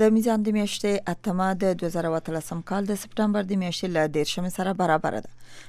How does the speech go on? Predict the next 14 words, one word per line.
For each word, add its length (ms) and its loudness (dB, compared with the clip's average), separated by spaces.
په 160 8
روانه 300 2
خپرونه 420 0
کې 160 -4
د 140 -6
پوره 220 -2
خبرونو 400 -2
له 160 2
اوریدو 420 -4
وروسته 360 -4
په 180 2
رپورټونو 480 -2
کې 400 0
دا 80 2